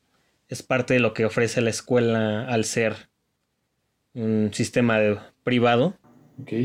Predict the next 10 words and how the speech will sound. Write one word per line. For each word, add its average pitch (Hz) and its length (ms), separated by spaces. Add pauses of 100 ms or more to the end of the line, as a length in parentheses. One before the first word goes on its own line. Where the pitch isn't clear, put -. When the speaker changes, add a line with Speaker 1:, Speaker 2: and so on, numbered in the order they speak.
(680)
Speaker 1:
Entonces, 110 580
hay 131 200
asignaturas 117 640
extras 123 420
que - 80
ofrecen, 156 640 (360)
entre 117 340
ellas 113 160
la 135 100
mía. 165 280